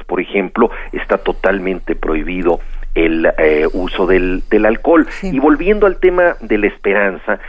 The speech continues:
Speaker 1: yo creo que nosotros pensamos que, eh, solamente podemos hacer política, eh, en, en los términos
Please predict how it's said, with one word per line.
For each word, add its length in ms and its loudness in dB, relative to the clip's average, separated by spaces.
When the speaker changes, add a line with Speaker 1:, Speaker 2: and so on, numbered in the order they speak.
Speaker 1:
yo 100 4
creo 200 2
que 220 0
nosotros 580 0
pensamos 680 0
que, 300 4
eh, 300 4
solamente 680 2
podemos 600 0
hacer 340 0
política, 800 0
eh, 480 4
en, 640 -4
en 240 -4
los 140 0
términos 480 2